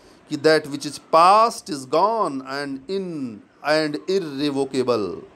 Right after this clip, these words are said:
there is no recovery of that event that has passed", जो बीत गया है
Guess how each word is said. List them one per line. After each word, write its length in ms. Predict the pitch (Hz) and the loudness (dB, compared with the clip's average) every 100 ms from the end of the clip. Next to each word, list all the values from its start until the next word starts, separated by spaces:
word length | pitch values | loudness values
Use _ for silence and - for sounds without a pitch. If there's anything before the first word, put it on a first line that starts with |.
| _ _ _ _ _ _ _ - - _ _ _ - 131 | _ _ _ _ _ _ _ -20 -20 _ _ _ -20 -18
there 200 | 196 262 | -8 -6
is 140 | 269 | -4
no 140 | 285 294 | 0 0
recovery 580 | 185 185 214 220 262 311 302 | 0 -2 -2 0 2 2 2
of 240 | 277 220 | 0 -2
that 440 | 214 214 214 - - _ _ _ _ _ _ _ _ _ _ _ _ _ | -2 -2 -4 -12 -20 _ _ _ _ _ _ _ _ _ _ _ _ _
event 360 | 202 214 214 208 | -6 -4 -2 0
that 240 | 180 180 | 2 2
has 220 | 180 170 - | 2 -2 0
passed", 560 | 147 151 131 - - - - _ _ _ _ _ _ _ _ _ 139 | 4 4 4 -2 -12 -18 -20 _ _ _ _ _ _ _ _ _ 4
जो 180 | 185 175 127 | 4 4 0
बीत 280 | 175 240 254 | -4 -2 0
गया 320 | 220 240 247 | 4 6 6
है 400 | 226 254 277 381 | 6 4 2 0